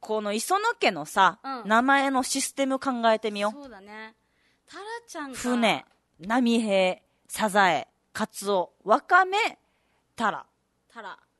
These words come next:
Speaker 1: はい。
Speaker 2: で、イクラちゃんはもういるもんね。
Speaker 1: イクラちゃんはちなみに何だと思う？
Speaker 2: あの、
Speaker 1: あの、
Speaker 2: いとこみたいな
Speaker 1: かん-、そうそう、いとこ、いとこ。
Speaker 2: 感じで。
Speaker 1: い-、ノリスケおじさんがいとこだからね。
Speaker 2: あ、ノリスケおじさんは何なの？
Speaker 1: サザエさんのいとこ。
Speaker 2: 誰の何なの？
Speaker 1: サザエさんのいとこ。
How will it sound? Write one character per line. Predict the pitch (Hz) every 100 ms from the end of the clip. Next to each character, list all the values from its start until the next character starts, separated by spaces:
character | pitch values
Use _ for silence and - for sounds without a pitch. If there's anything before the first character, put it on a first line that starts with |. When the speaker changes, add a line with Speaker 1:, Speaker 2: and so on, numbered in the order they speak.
| _
Speaker 1:
は | - 185
い。 | 143 - _
Speaker 2:
で、 | 254 - _ _ -
イ | 254
ク | - 277
ラ | 269
ち | 269
ゃ | 269
ん |
は | 339
も | 262
う | 190
い |
る | 226
も | 190
ん | 175
ね。 | 202 - _
Speaker 1:
イ | 311
ク | -
ラ | 466 480
ち | 480
ゃ | 466
ん |
は | 453
ち | -
な | 320 311
み | 302
に | 277 269 262 208
何 | 226 247
だ | 196
と | -
思 | 131 143
う？ | - _ -
Speaker 2:
あ | 247
の、 | 247 233 226
Speaker 1:
あ |
の、 | 131
Speaker 2:
い | -
と | 311
こ |
み | -
た | 240
い |
な | 226 175
Speaker 1:
か |
ん-、 |
そ | 208
う | 240
そ | 185
う、 |
い | 185
と | 175
こ、 | -
い | 135
と | 269
こ。 |
Speaker 2:
感 | 254
じ | 220
で。 |
Speaker 1:
い-、 | 254
ノ | 262
リ | 392
ス | 427 -
ケ | 381
お |
じ | 370
さ | - 160
ん |
が | 135
い | 131
と | 151
こ | 120
だ | 117
か | -
ら | -
ね。 | 160
Speaker 2:
あ、 | 226
ノ | 220 370
リ | 539
ス | -
ケ | -
お | 480
じ | 494
さ | 403
ん | 220
は |
何 | 190
な | 294
の？ | 226
Speaker 1:
サ |
ザ | 202
エ |
さ | 180 143
ん |
の | -
い | 381
と | 403
こ。 |
Speaker 2:
誰 | 359
の |
何 | 247 233
な |
の？ | - -
Speaker 1:
サ | 311
ザ | 277
エ |
さ | 165
ん | 139
の |
い | 131
と |
こ。 | -